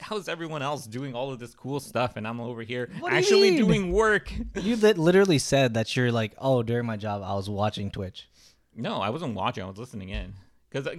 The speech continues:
Speaker 1: I was working. It was a crazy time. I have to tell
Speaker 2: You
Speaker 1: you
Speaker 2: had, like,
Speaker 1: that.
Speaker 2: one eye,
Speaker 1: I,
Speaker 2: like, <laughs>
Speaker 1: I should. You
Speaker 2: looking
Speaker 1: know
Speaker 2: up.
Speaker 1: what? Y-, you know what? It's, it's like when people tell you, it's like, um, you should, like, they only film, like, the good parts. I filmed the average day.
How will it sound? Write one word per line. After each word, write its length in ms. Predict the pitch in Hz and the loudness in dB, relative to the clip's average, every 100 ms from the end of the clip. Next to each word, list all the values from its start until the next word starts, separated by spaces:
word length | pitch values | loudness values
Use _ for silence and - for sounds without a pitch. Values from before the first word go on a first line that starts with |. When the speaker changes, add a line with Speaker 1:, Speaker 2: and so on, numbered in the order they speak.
| - | -2
Speaker 1:
I 60 | 214 | 0
was 160 | 233 | 0
working. 500 | 233 349 - 190 117 | -4 -4 -4 -6 -6
It 140 | 110 143 | -6 -10
was 100 | - | -10
a 40 | |
crazy 340 | - 135 123 101 | -8 -6 -6 -8
time. 400 | 101 92 87 - | -8 -8 -10 -8
I 40 | 120 | -8
have 120 | 131 | -8
to 60 | 104 | -6
tell 100 | 117 | -4
Speaker 2:
You 40 | |
Speaker 1:
you 60 | 170 | -2
Speaker 2:
had, 60 | |
like, 140 | 156 123 | -2 -2
Speaker 1:
that. 40 | |
Speaker 2:
one 200 | 131 143 135 | -2 -2 0
eye, 300 | 131 170 135 | 0 0 -2
Speaker 1:
I, 20 | |
Speaker 2:
like, 280 | 135 123 - | -8 -10 -4
<laughs> 40 | |
Speaker 1:
I 80 | 147 | -2
should. 220 | 147 202 | 2 2
You 40 | 180 | 2
Speaker 2:
looking 220 | 151 180 | 4 4
Speaker 1:
know 160 | 196 | 4
Speaker 2:
up. 60 | 170 | 4
Speaker 1:
what? 240 | 117 156 | 4 2
Y-, 180 | 147 110 143 139 | -2 -10 -10 -8
you 80 | 123 | -4
know 160 | 143 147 | -2 0
what? 220 | 104 110 | 0 -2
It's, 180 | 104 - | -4 -8
it's 240 | - 120 131 | -10 -10 -8
like 160 | 135 127 | -8 -6
when 140 | 123 | -8
people 240 | 110 117 123 | -10 -12 -10
tell 200 | 92 98 | -10 -10
you, 200 | 104 98 | -10 -10
it's 200 | - 98 | -12 -10
like, 300 | 92 92 95 | -10 -10 -10
um, 500 | 92 90 90 98 95 _ _ _ _ - - - | -8 -8 -10 -10 -14 _ _ _ _ -14 -14 -10
you 540 | 101 107 113 113 117 | -6 -2 -2 -2 -6
should, 960 | - - - 107 107 104 104 101 101 95 _ _ 107 | -8 -12 -6 -4 -2 -2 -4 -4 -6 -8 _ _ -6
like, 180 | 104 | -4
they 100 | 113 | -4
only 240 | 113 120 127 | -4 -4 -6
film, 280 | 107 101 101 | -6 -6 -6
like, 180 | 92 | -12
the 60 | 101 | -14
good 200 | 87 - | -16 -12
parts. 340 | 131 175 - | -10 -10 -12
I 140 | - 131 | -8 -8
filmed 260 | 160 160 107 | -8 -8 -8
the 120 | - | -8
average 380 | 101 98 92 92 - | -8 -10 -14 -16 -10
day. 300 | 87 92 | -8 -8